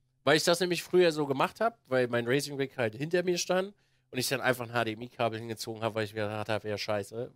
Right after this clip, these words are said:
brauch ich nicht." Genau aus diesem Grund, by the way, hab ich da übrigens einen P C stehen, weil das nämlich einfach die größte Kacke auf dem ganzen <laughs> Planeten ist. Ich hab mir ne, ich hab mir eine A M D Grafikkarte ge-, äh, äh, hab ich gesponsert gekriegt, muss ich dazu sagen,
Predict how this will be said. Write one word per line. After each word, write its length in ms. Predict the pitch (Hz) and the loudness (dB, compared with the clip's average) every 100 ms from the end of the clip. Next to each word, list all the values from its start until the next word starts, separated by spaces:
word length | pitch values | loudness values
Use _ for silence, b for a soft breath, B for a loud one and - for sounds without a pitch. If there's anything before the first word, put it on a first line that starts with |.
| _ | _
brauch 260 | 98 117 110 | -4 0 0
ich 120 | - | -4
nicht." 180 | 98 - b b _ | -18 -18 b b _
Genau 260 | 185 220 247 | 6 6 6
aus 100 | 214 | 4
diesem 220 | 269 233 | 0 2
Grund, 200 | 226 233 | 0 4
by 120 | 208 | 4
the 60 | 202 | 6
way, 140 | 202 | 4
hab 120 | 190 | 4
ich 80 | 190 | 2
da 120 | 190 | 2
übrigens 320 | 175 175 165 - | 2 0 0 -6
einen 80 | |
P 180 | 123 139 | -4 -4
C 280 | - 190 220 | 0 2 2
stehen, 340 | - 220 320 - _ _ _ _ _ _ _ _ _ _ _ _ _ _ _ _ _ _ _ | 2 0 -2 -8 _ _ _ _ _ _ _ _ _ _ _ _ _ _ _ _ _ _ _
weil 160 | 131 151 | 4 6
das 180 | 156 | 4
nämlich 280 | 175 175 160 | 2 0 0
einfach 260 | 170 165 170 | -2 -2 -4
die 120 | 160 | -4
größte 340 | 135 202 220 | 2 2 2
Kacke 300 | 180 196 208 | -2 0 0
auf 120 | 156 151 | 0 -2
dem 100 | 151 | 4
ganzen 200 | 156 - | 4 6
<laughs> 60 | |
Planeten 420 | 202 180 175 185 | 2 2 2 2
ist. 140 | 175 143 | 0 0
Ich 120 | 139 | 2
hab 120 | 170 | 2
mir 120 | 180 | 4
ne, 100 | 156 - B B B | 2 0 B B B
ich 80 | - | 0
hab 80 | 175 | 4
mir 60 | |
eine 120 | 180 156 | 6 6
A 120 | 156 | 4
M 80 | 143 | 4
D 180 | 160 | 0
Grafikkarte 580 | 143 156 160 160 165 165 | 6 4 4 4 4 4
ge-, 180 | 160 175 - | 2 0 4
äh, 760 | 135 135 131 - - 127 123 | 6 6 4 0 0 4 4
äh, 60 | 117 | 4
hab 180 | 127 131 | 0 -2
ich 200 | 123 - _ | -8 -14 _
gesponsert 420 | 127 - 165 180 | -6 2 2 2
gekriegt, 320 | 170 160 180 - | -2 -6 -6 -6
muss 120 | 120 | -8
ich 60 | |
dazu 280 | 117 - 139 | -8 -10 -6
sagen, 280 | 139 139 143 | -2 -2 -2